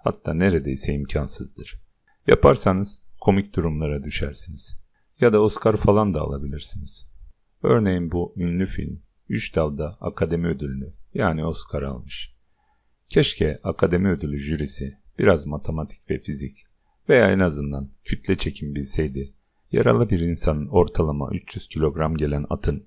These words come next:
onlarca kilo gelen iç organlarını kucaklayıp büyük bir çaba ve itinayla bir metre yükseklikteki kenara koymasını değil,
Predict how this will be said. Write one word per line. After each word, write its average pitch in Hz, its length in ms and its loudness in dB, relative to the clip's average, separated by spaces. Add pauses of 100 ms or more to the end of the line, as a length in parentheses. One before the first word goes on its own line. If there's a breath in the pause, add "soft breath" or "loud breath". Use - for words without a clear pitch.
onlarca 85 540 0
kilo 80 240 -2
gelen 69 300 -4
iç 69 240 -2
organlarını 71 600 -2
kucaklayıp 73 640 -2 (220)
büyük - 260 -2
bir 80 60 0
çaba 76 420 2
ve 67 120 -2
itinayla 69 720 -2
bir - 100 4
metre 73 340 -2
yükseklikteki - 880 -8
kenara 80 420 0
koymasını 71 600 -2
değil, 85 340 2